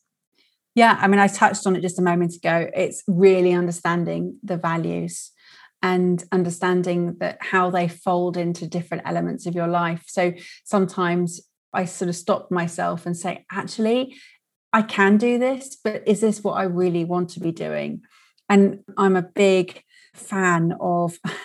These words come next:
<laughs> saying yes and no to the right, right things. And it hasn't always been easy.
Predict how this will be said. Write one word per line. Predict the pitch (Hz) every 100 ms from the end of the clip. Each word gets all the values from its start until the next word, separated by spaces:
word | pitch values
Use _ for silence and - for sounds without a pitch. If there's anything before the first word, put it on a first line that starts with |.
| 196
<laughs> | - - - _
saying | - 208 196 190 185
yes | 196 196 165
and | 156 175 180
no | 180 175 170 170
to | 170
the | 170 165
right, | 170 170 - - _ _
right | 190 180 170
things. | 165 156 143 185 - - - - - _ -
And | 208 185 - _
it | - - - _ _ _ _
hasn't | 214 - 208 208
always | 196 190 180
been | 180 175
easy. | 170 170 170 170